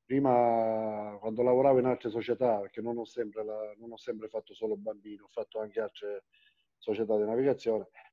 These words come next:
i periodi erano più lunghi, quattro mesi a bordo e due a casa. Con bambini, con la bambina invece, eh, il,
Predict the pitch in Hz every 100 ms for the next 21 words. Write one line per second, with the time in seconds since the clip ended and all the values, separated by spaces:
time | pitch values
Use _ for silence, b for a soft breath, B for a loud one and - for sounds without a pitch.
0 | _ _ _ _ - 123 151 147 131 127
1 | 123 120 - 120 135 123 90 98 123 120
2 | 127 127 123 107 135 107 120 123 101 107
3 | 107 104 107 98 - 98 92 95 _ _
4 | _ _ _ _ _ _ _ _ 110 117
5 | 135 131 135 143 131 117 107 101 113 113
6 | 127 123 139 131 113 113 110 107 107 101
7 | 101 101 98 98 98 104